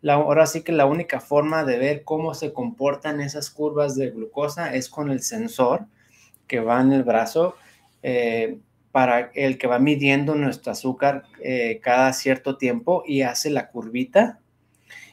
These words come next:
Y esa es la única forma de ver cómo está, eh, nuestro cuerpo respondiendo a esa comida. Ahora,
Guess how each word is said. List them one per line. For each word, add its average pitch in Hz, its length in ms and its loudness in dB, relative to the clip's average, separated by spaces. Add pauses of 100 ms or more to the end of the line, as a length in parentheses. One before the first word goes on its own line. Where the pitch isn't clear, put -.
(220)
Y 151 240 -2
esa 127 220 -2
es 147 60 -2
la 147 100 2
única 147 340 -2
forma 131 420 0
de 104 80 -2
ver 139 280 -2 (360)
cómo 139 440 0
está, 131 680 -2
eh, 135 540 -2 (220)
nuestro 127 420 -6
cuerpo 127 560 -2
respondiendo 123 1000 -2
a 117 200 -2
esa 131 420 -4
comida. 107 520 -6 (520)
Ahora, 135 480 2